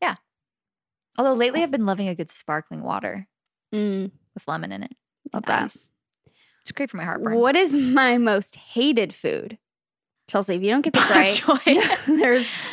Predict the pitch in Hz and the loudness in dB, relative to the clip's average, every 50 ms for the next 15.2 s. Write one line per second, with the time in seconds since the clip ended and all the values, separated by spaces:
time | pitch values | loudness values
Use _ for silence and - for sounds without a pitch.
0 | - - - - 262 294 294 277 269 262 254 254 233 214 208 196 202 202 185 202 | -14 -4 0 2 4 4 4 4 2 2 2 2 2 2 2 2 2 2 2 0
1 | 208 214 - 214 - 240 233 240 233 - - 220 233 233 233 233 240 240 226 220 | -2 -2 -2 -4 -2 0 0 0 2 2 2 2 4 2 2 2 2 2 2 2
2 | 208 - - 208 185 185 - - - - 185 117 123 98 131 185 190 170 170 165 | 0 -2 -2 0 0 0 -2 -4 -6 -8 -6 -6 -4 -4 -4 -2 0 0 0 0
3 | - - _ _ _ - 208 214 220 233 233 208 208 220 208 214 220 - 247 226 | -2 -4 _ _ _ 0 2 2 2 2 0 -2 -4 -2 -2 -2 -2 -2 -4 -2
4 | 247 247 247 196 214 - 220 185 180 196 202 214 - 208 214 - - 233 226 226 | -2 -2 -2 -4 -4 -2 -2 0 0 0 -2 -2 -2 -4 -4 -4 -6 -4 -2 0
5 | 220 208 196 185 196 - _ _ - 208 214 220 220 226 226 247 262 277 262 330 | 2 2 0 -2 -4 -10 _ _ -4 0 0 2 4 4 4 4 4 4 4 4
6 | 330 330 320 254 226 240 240 240 233 240 247 240 - _ _ _ _ _ _ _ | 2 2 2 2 2 2 4 4 4 2 0 -2 -4 _ _ _ _ _ _ _
7 | _ - - - - - 302 320 330 339 339 370 359 302 - - 254 247 247 - | _ -18 -16 -6 0 2 4 4 6 6 4 4 2 0 0 2 2 4 4 4
8 | 214 233 247 226 - 254 240 233 247 202 190 208 - 214 180 165 143 110 - - | 4 4 2 2 2 0 2 2 2 2 0 0 -2 -6 -4 -2 -2 -2 -4 -6
9 | - - - - - - - - - - - - - - - 202 240 254 262 277 | -10 -10 -12 -14 -14 -14 -12 -12 -10 -10 -10 -10 -10 -8 -4 0 2 2 4 2
10 | 262 202 180 - - - 202 214 220 - 185 185 202 - - 190 180 - 170 170 | 2 0 0 -4 -4 0 0 2 2 2 0 0 0 0 0 -2 -2 -4 -4 -4
11 | 170 175 190 208 247 294 294 - - 202 202 196 175 185 151 165 - 208 185 180 | -4 -2 0 2 2 2 2 2 2 2 2 2 2 2 2 4 4 4 4 2
12 | 170 - 240 190 247 240 240 202 190 - - - - - 80 - - 254 247 247 | 2 0 0 0 0 2 2 0 -2 -2 0 0 2 2 2 2 2 0 0 2
13 | - 247 247 247 - - - - - 175 120 69 - - 226 - - 214 214 220 | 0 0 -2 -2 -4 -12 -8 -4 -4 -4 -4 -4 -8 -10 -10 -4 -2 0 2 2
14 | 220 208 196 196 - - 190 180 165 170 165 - - 180 175 185 196 226 269 262 | 2 2 0 -2 -2 0 0 0 0 0 -2 -2 0 0 2 2 2 0 0 -2
15 | - - - | -6 -10 -16